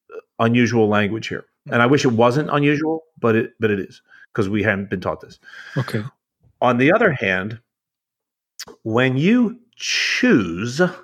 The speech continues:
Speaker 1: that's the operative word here.
Speaker 2: Okay.
Speaker 1: When you choose to respond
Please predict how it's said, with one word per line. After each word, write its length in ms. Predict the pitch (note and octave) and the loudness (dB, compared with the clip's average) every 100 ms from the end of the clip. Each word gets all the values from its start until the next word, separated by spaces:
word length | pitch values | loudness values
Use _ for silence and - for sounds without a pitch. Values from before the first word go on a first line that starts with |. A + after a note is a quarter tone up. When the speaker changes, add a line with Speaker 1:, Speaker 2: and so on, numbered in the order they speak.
| _ _ _ | _ _ _
Speaker 1:
that's 200 | - F#2 | -6 -6
the 100 | - | -4
operative 340 | F#2+ A2 D3+ B2 | -4 -2 -2 -2
word 180 | E2+ - | -4 -6
here. 240 | E2+ - - | -12 -14 -10
Speaker 2:
Okay. 280 | B2+ - A#2 B2+ D#3 | -10 -8 -10 -10 -4
Speaker 1:
When 160 | A2 | 0
you 140 | A2 G#2 | 2 0
choose 680 | - - - G#3 A2 G2+ C3 - - _ _ - - - | -4 -2 2 4 4 2 0 -4 -16 _ _ -20 -16 -4
to 140 | C#3 | 0
respond 1000 | A#2 A#2+ A#2+ - - D3 D3+ G3 A#3+ A#3+ | 2 0 -2 -8 -2 2 4 4 0 -4